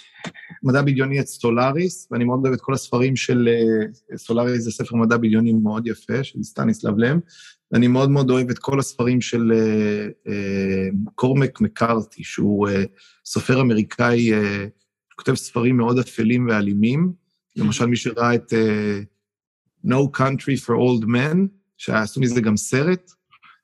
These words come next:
Speaker 1: אה, זהו, שני סופרים, אה,
Speaker 2: אה.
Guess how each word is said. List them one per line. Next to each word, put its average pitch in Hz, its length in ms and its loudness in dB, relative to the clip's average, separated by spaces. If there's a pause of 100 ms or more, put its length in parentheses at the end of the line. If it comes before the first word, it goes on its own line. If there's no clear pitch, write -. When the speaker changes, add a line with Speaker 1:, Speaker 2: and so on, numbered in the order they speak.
(180)
Speaker 1:
אה, 104 840 0 (1700)
זהו, 147 200 0 (120)
שני - 200 -4
סופרים, 117 560 -4
אה, 113 40 0
Speaker 2:
אה. 113 380 -2